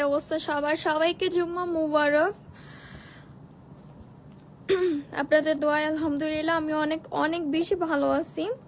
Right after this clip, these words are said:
তো আজকেও চলে আসলাম বাটিক সুন্দর একটা শাড়ি নিয়ে। এই কালারটা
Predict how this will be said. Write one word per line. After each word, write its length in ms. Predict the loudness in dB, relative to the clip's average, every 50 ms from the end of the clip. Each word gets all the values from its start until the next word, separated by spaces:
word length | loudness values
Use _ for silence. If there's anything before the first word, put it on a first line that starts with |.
| -20 -20 -20 -20 -20 -20 -20 -10 -2
তো 40 | 2 4 4
আজকেও 340 | 4 2 0 0 2 2 2
চলে 240 | 4 4 4 6 6
আসলাম 400 | 6 4 4 2 2 2 2 4
বাটিক 340 | 6 6 6 6 4 0 -4
সুন্দর 580 | -4 -2 -2 0 0 2 4 4 4 6 6 4 4
একটা 180 | 2 2 0 -2
শাড়ি 400 | 2 4 6 6 6 6 2 0
নিয়ে। 260 | 0 2 2 2 2 2 0 -4 -6 -12 -20 -20 -20 -20 -20 -20 -20 -20 -18 -18 -16 -14 -8 -4
এই 120 | -4 0
কালারটা 540 | 4 6 6 8 8 6 6 4 2 2 4